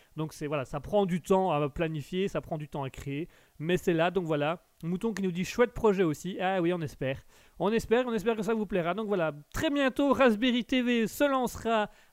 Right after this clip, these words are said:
avec des après-midi ou des soirées, on ne sait pas encore, cinéma. Donc où vous pourrez voir des courts-métrages,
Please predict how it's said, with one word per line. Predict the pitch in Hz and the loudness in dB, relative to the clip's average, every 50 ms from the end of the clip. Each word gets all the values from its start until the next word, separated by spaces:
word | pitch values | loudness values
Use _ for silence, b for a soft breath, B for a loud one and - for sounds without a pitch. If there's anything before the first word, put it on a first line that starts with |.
| b - | b -2
avec | 196 208 220 226 214 180 | 2 4 4 2 2 2
des | 202 202 190 | 0 2 2
après-midi | 214 208 - - 226 214 220 196 208 226 226 - - | 2 2 0 -2 -2 -2 -4 -2 -2 -4 -4 -4 -6
ou | - 226 233 214 | -4 -4 -2 0
des | 190 220 | 0 0
soirées, | - - 208 208 190 208 | 0 2 2 2 4 2
on | 202 | 0
ne | 196 | 0
sait | - 202 | -2 -4
pas | 190 - 202 | -2 0 -2
encore, | 190 - - 196 185 180 - | -2 0 0 0 0 0 0
cinéma. | - - - 247 233 226 220 214 202 208 208 202 196 b b b b b - | -6 -6 -4 -2 0 2 2 2 2 2 0 0 -2 b b b b b -8
Donc | 160 165 - | -6 -4 -4
où | 196 | -2
vous | 190 202 185 | -2 -2 -4
pourrez | 175 196 190 202 | -2 2 4 4
voir | 196 185 202 208 202 202 | 4 4 4 2 2 2
des | 165 185 | 0 -4
courts-métrages, | 180 - - 202 214 208 202 - - - 202 202 196 180 156 | -4 -4 -4 -2 0 0 0 0 0 2 4 4 4 4 2